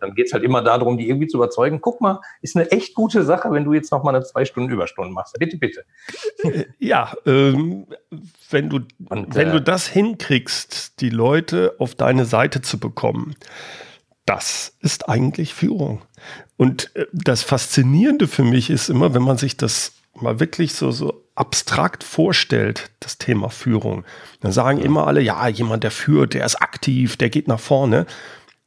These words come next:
Speaker 2: Das ist eigentlich nicht richtig. Derjenige, der folgt, ist aktiv, denn der entscheidet, ob er dir folgt oder nicht.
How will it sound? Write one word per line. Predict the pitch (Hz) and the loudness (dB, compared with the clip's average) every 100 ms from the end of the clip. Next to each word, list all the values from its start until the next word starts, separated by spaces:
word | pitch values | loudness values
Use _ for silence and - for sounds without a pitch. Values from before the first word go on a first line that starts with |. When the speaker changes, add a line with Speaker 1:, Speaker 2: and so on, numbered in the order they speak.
| _ - | _ -4
Speaker 2:
Das | 117 | -4
ist | - - - | -4 -8 -6
eigentlich | 156 151 147 | -4 -4 -2
nicht | 143 139 - | -4 -4 -8
richtig. | - - 120 - - - - - _ - | -14 -8 -6 -8 -18 -20 -20 -20 _ 2
Derjenige, | 156 214 147 147 135 120 117 | 4 4 4 4 2 0 -4
der | 98 104 98 | -2 -2 -2
folgt, | - - 240 226 - - - - - _ _ - | -4 -4 2 2 0 -6 -16 -18 -18 _ _ -6
ist | - - | -6 -4
aktiv, | - - - 113 - | -8 -6 -8 -8 -4
denn | 110 104 | -2 0
der | 131 | 2
entscheidet, | 131 - 107 98 113 - - | 2 2 2 0 0 -4 -4
ob | - 120 | -2 0
er | |
dir | 110 117 117 | 0 0 0
folgt | - - 127 - - - | -4 -2 0 0 -4 -6
oder | 151 139 143 | -2 0 0
nicht. | 117 - - - | 0 -4 -12 -20